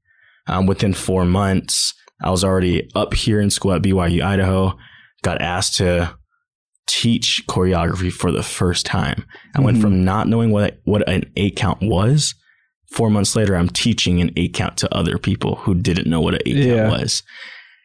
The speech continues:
Speaker 1: And then six months later, ten months later, we're opening up for the Jabwalkies
Speaker 2: Dang.
Speaker 1: in Portland, Oregon at the Rose Garden, but now it's the Moda Center.
Speaker 2: Mm-hmm.
Speaker 1: Um, we,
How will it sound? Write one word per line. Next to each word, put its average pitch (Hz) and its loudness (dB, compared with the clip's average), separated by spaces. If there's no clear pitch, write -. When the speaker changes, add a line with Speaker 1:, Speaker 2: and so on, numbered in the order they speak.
Speaker 1:
And 98 0
then 98 0
six - -2
months 101 0
later, 117 0
ten - 0
months 120 2
later, 127 2
we're 104 2
opening 98 2
up 95 -2
for 92 -2
the 90 2
Jabwalkies - -2
Speaker 2:
Dang. 104 2
Speaker 1:
in 92 2
Portland, 90 2
Oregon 85 2
at 82 -2
the 85 -2
Rose 113 2
Garden, 90 2
but 87 0
now 90 0
it's - -4
the 90 0
Moda 87 2
Center. 92 -2
Speaker 2:
Mm-hmm. 110 2
Speaker 1:
Um, 90 2
we, 95 2